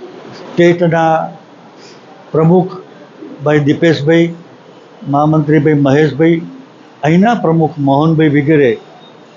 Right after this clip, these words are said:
અને આજે આ વાતમાં બધા જ ચૂંટાયેલા લોકો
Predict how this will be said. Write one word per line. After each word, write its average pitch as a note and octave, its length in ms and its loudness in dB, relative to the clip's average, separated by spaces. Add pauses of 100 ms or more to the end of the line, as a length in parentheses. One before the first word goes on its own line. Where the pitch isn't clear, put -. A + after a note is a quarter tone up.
(180)
અને D3+ 120 -4 (220)
આજે E3 240 2 (440)
આ D3+ 120 0
વાતમાં D3+ 440 -2 (600)
બધા C#3+ 280 0
જ G3+ 40 -6 (100)
ચૂંટાયેલા D#3 580 2
લોકો C#3+ 140 -4